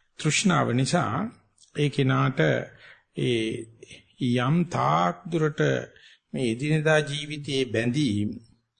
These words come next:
අ, පිළිබඳ අවබෝධයක් නැත්නම් අවිගත රාගෝ. යකි තාම, අ,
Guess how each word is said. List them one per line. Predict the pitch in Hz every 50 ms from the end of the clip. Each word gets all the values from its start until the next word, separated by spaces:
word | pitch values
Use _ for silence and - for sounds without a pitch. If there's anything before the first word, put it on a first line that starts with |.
| _ _ - - _ _ _ _
අ, | - - 131 120 58 58 58 57 58 58 58 - - 58 - - - - - _ - - - 123 - - _ _ _ _ _ _ _ _ _ _ _ _ _ _ _ _ _ _ _ _ _ _ _ _ _ _ -
පිළිබඳ | 156 147 143 143 139
අවබෝධයක් | 131 120 131 127 135 147 143 127 135 127 - -
නැත්නම් | 131 123 113 - - 117 110 107 110
අවිගත | - 123 127 151 147 143 135 139 -
රාගෝ. | 165 151 139 127 120 120 113 107 127 139 - - - - - - - - - _
යකි | _ - 151 165 160
තාම, | 151 - 139 123 127 131 139 151 170 175
අ, | 175 175 147 - - - _ _ _ _ _ _ _ _ _ _ - 120